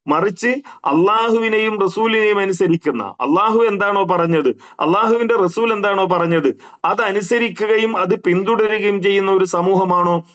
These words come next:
അവിടെ പ്രശ്നങ്ങൾ ഉണ്ടാവുകയില്ല. വലാ തനാസഉ, നിങ്ങൾ പരസ്പരം തർക്കിക്കരുത്, ഫതഫ്ശലു വതദ്ഹബ റീഹുക്കും, അങ്ങനെയാകുമ്പോ നിങ്ങൾ ഭിന്നിക്കും, നിങ്ങളുടെ കാറ്റ് പോകും. അത് ഉണ്ടാകാൻ പാടില്ല.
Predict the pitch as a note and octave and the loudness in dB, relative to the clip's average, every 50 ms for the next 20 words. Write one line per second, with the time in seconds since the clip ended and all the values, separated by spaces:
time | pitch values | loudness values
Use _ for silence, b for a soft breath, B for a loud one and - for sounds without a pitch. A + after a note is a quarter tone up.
0 | b b - D3 D#3+ F3+ F#3+ F#3+ F#3+ F#3 - E3+ - - F#3+ F#3+ F3+ F3 E3+ E3 | b b -4 -2 0 0 0 0 -2 -2 -4 -6 -4 -2 -2 0 0 2 2 0
1 | E3 D#3 D3+ D3 D3+ C#3+ C#3+ C#3 C3 B2+ C#3 D#3+ F#3 G3 F#3+ F#3+ G#3 G#3 G#3+ A3+ | 0 0 0 0 0 0 0 0 0 0 0 0 0 -2 -2 -2 -2 -2 -2 0
2 | G#3+ F3+ F#3+ D3+ A#2 G#2 - _ _ _ _ _ _ D3 D3+ F3 G3+ G#3+ F3+ G3+ | 0 0 0 0 -2 -4 -8 _ _ _ _ _ _ -2 0 0 0 0 0 -2
3 | F#3 F#3+ F3+ - F#3+ G#3+ G#3+ A3 F3+ G#3 G3+ F#3+ - A3+ G3 F3+ A3 G#3+ G3 G#3 | -2 -2 -4 -4 -4 -2 -2 -2 -2 -2 -4 -4 -4 -6 -4 -2 -2 0 0 0
4 | F3 G3 G3+ - G#3+ F#3+ - - A3 F#3+ D#3 - - _ _ _ _ - - G#3 | -2 -2 -2 -2 -4 -4 -2 -2 0 0 0 -2 -4 _ _ _ _ -4 -4 -2
5 | G#3 G#3+ G#3 G#3 F#3 A3 G#3 G#3 F#3+ G3+ F#3+ F#3 F#3 F3+ - A#2 - b b b | 0 0 0 2 2 2 2 2 2 4 4 2 2 0 -2 -6 -6 b b b
6 | b b D#3 D#3+ G#3 A3+ A#3+ A#3 A#3 A3+ A#3+ A3+ A#3 A3+ A#3 A3+ F#3+ G3+ G#3+ A3 | b b -2 0 0 2 2 0 0 2 2 2 2 2 2 0 0 -2 -2 -2
7 | A3+ F#3+ G#3 - G3+ G3+ G#3+ A3+ A3+ A3+ F3+ G#3+ G3+ G#3+ G#3 - B3 G#3 A3 G3+ | -4 -4 -2 0 2 2 2 0 0 -2 -2 -2 -2 -2 -2 -2 -2 0 2 2
8 | E3 B2+ - - _ _ _ _ G3 A3 A#3 A#3 G#3+ G#3 G#3+ A3 A3 G#3+ G#3 G3 | 2 0 -2 -4 _ _ _ _ -2 -2 0 -2 -2 -2 -2 -2 0 0 0 0
9 | F3+ F3 E3 D3+ C3+ A2 G#2 - _ | 0 0 0 -2 -2 -4 -8 -12 _